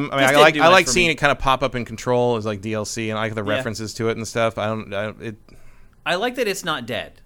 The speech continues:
Speaker 2: the
Speaker 1: Yeah.
Speaker 2: I P, but
Speaker 1: Yeah.
Speaker 2: playing the original again,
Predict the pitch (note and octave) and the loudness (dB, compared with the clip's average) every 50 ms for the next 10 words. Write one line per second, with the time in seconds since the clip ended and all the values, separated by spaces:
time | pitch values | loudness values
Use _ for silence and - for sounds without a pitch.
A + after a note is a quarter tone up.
0 | _ - D#3 E3 B2+ G#2+ A#2 G2 - B2+ A2+ F#2+ D#2 - - - - - - - | _ -4 0 0 2 2 0 -2 -6 -8 -10 -10 -12 -16 -20 -20 -20 -20 -10 -4
1 | A2 C#3 C#3 B2+ F2+ D#2+ E2+ F2+ - _ _ - - - E3 E3+ F3+ F3+ F#3 F#3 | -2 0 0 0 -2 -4 -6 -10 -14 _ _ -16 -8 -6 -4 -4 -4 -4 -6 -8
2 | F3 E3+ D#3+ D#3+ D#3+ E3+ F3+ E3+ F3+ F#3 F#3+ F#3+ F#3+ E3 F#3 F#3 F3+ F3 E3+ E3 | -8 -6 -6 -4 -4 -6 -6 -8 -8 -8 -8 -8 -8 -8 -8 -8 -8 -8 -10 -14